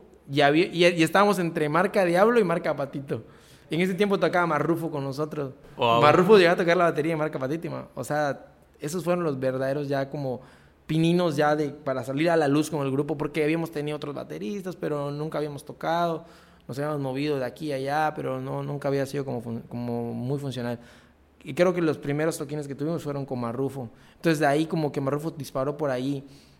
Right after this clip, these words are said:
Speaker 1: la idea de Marca Diablo, Mar-, o no sé si fue Marca Patito. La onda es de que cuando, cuando sonó por ahí el nombre, dije yo, "No mames,
Speaker 2: Ese es.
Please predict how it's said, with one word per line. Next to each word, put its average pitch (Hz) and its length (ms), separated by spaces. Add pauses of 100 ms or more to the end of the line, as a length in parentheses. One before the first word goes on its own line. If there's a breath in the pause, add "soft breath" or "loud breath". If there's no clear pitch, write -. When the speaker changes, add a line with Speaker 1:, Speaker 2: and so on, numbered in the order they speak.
(140 loud breath)
Speaker 1:
la 127 160
idea 139 200
de 139 60
Marca 135 300
Diablo, 156 840
Mar-, 135 260
o 131 140
no 135 120
sé 151 120
si 139 120
fue 143 100
Marca 143 220
Patito. 170 380
La 170 120
onda 208 120
es 180 60
de 190 180
que 175 100
cuando, 147 400 (960 loud breath)
cuando 180 340
sonó 190 320
por 247 160
ahí 190 200
el 202 100
nombre, 269 500 (120)
dije 165 220
yo, 170 260
"No 185 120
mames, 214 360
Speaker 2:
Ese 143 40 (580)
es. 175 60